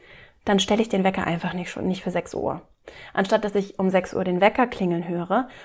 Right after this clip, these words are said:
und dann dreimal snooze und dann eh um halb sieben aufstehe. <laughs> Ja?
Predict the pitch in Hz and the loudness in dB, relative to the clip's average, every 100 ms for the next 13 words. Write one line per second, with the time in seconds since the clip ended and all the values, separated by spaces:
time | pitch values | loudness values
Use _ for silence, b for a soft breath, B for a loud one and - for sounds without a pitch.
0 | B 208 196 190 190 196 185 185 180 - | B -2 2 2 2 2 4 4 2 0
1 | 220 247 214 185 202 202 196 196 196 190 | 4 4 4 0 0 0 0 0 2 0
2 | 175 170 165 165 170 165 165 - 143 - | -2 -6 -8 -8 -6 -6 -8 -8 -8 -8
3 | B B B B B B - 208 240 | B B B B B B 0 2 2